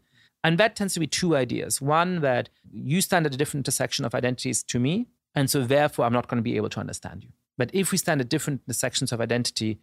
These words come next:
it's impossible for us to really truly understand each other. And so we have to defer moral judgment to each other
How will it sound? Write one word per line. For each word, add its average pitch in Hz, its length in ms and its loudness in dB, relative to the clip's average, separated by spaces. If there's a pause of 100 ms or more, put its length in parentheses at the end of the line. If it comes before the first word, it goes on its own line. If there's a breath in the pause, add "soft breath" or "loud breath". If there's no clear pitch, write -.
(220)
it's - 160 -2
impossible 139 640 -2
for - 120 -4
us 123 100 -2
to - 160 -8
really 139 340 0
truly 127 280 -2
understand 117 480 -2
each 107 120 -6
other. 107 160 -2
And 104 140 -4
so - 80 -4
we 113 120 -4
have 107 180 -6
to 117 80 -10
defer 131 480 -2
moral 113 360 -2
judgment - 540 -6 (520)
to 120 180 -2
each - 180 -6
other - 160 -14